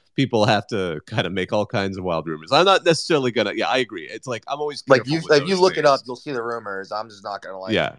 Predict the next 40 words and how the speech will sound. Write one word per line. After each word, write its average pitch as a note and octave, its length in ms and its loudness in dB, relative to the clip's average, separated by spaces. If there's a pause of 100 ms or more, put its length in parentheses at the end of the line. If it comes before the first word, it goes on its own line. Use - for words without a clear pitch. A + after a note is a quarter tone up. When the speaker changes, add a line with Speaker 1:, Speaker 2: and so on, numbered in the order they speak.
(140)
Speaker 2:
push - 220 -10
them F#2+ 200 -6
on F#2 120 -6
Speaker 1:
Yeah, G#3 220 6
Speaker 2:
Twitter E3 40 0
Speaker 1:
no, F#3+ 140 4
no, F#3 160 -2
no, F3+ 80 -2
Speaker 2:
space. F3 80 0
Speaker 1:
no. D#3+ 120 0
But D#3 140 -4
all G#3 220 2
of A3+ 80 -6
this D3+ 120 -6
stuff D#3 220 -6
is G#2+ 100 -12
great C#3+ 280 -4
because G2 140 -12
this D3+ 100 -8
is E3 100 -10
the C#3 80 -10
kind C3 220 -2
of A2 80 -8
stuff B2+ 200 -4
that A2 140 -4
makes G#2+ 300 -8
off G#2 220 -6
season A2 360 -10
so F2 200 -10
fun, A2+ 260 -6 (160)
especially G2+ 640 -4
for F#2+ 320 -4
it. - 80 -20 (140)
So - 120 -4
you A#2 160 0
got C3 160 6
a C3 60 0
guy A2 240 2
who's G#2 200 -8
good, G#2+ 420 -2